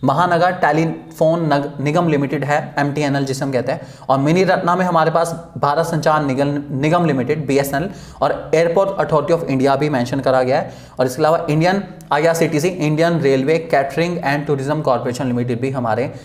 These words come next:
मिनी रत्ना में मेंशन करा गया है। ये सब के सब आप याद कर सकते हैं, जो जो मैंने नाम बताए हैं, महारत्ना, मिनी रत्ना और नवरत्ना की जो भी classification आप ध्यान रख के चलेंगे, ठीक है। उसके अलावा दोस्तों हमारे पास globalization आता है। Globalization बहुत ही शानदार topic है।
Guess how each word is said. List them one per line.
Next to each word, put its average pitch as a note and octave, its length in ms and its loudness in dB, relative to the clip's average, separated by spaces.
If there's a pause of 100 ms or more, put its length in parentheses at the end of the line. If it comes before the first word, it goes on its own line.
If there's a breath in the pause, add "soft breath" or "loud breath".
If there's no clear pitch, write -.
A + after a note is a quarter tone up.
(420 loud breath)
मिनी E3 240 4
रत्ना A#2+ 320 0
में D3+ 120 -4
मेंशन A#2+ 320 -4
करा G#2 220 -2
गया A2+ 160 -2
है। C3+ 220 -4
ये E3 120 2
सब - 320 -6
के C3 160 -2
सब D3+ 380 -4
आप B2 200 2
याद B2 240 0
कर A#2+ 140 -4
सकते - 280 -10
हैं, C#3 200 -6
जो B2 120 -2
जो B2 120 -4
मैंने A#2+ 180 -2
नाम A#2+ 180 -2
बताए B2 280 -2
हैं, F3 200 -8 (400 loud breath)
महारत्ना, C3+ 460 0
मिनी C3 220 0
रत्ना B2+ 340 -2 (180)
और A#2+ 400 0
नवरत्ना A#2 560 -4
की A#2+ 160 -4
जो A#2 140 -4
भी A#2 120 -6
classification A#2 600 -4
आप B2+ 120 -4
ध्यान A2+ 160 -4
रख A2 60 -8
के A#2+ 80 -8
चलेंगे, C#3+ 400 -6 (720 loud breath)
ठीक C3 120 -10
है। C#3 80 -2
उसके B2+ 240 -2
अलावा D3+ 240 4
दोस्तों D3 400 0
हमारे C#3 320 0
पास C3+ 480 0
globalization A#2 760 0
आता C#3 200 0
है। D3+ 60 0
Globalization B2 680 -4
बहुत A#2 220 -6
ही B2 40 -8
शानदार A#2+ 320 -4
topic B2+ 280 -2
है। D3+ 80 -2